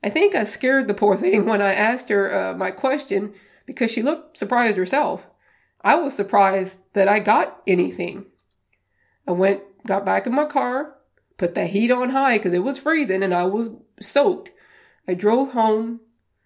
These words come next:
took off my wet tennis shoes and my wet socks.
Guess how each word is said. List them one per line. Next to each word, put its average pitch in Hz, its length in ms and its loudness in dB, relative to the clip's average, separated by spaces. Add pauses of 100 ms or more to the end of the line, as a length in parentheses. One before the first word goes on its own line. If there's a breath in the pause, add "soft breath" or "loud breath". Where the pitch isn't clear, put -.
(360)
took 233 200 -4
off 254 220 -2
my 277 100 2
wet 247 300 0
tennis 247 300 -2
shoes 202 460 2
and 185 200 -2
my 247 120 -2
wet 226 260 -4
socks. 175 580 -2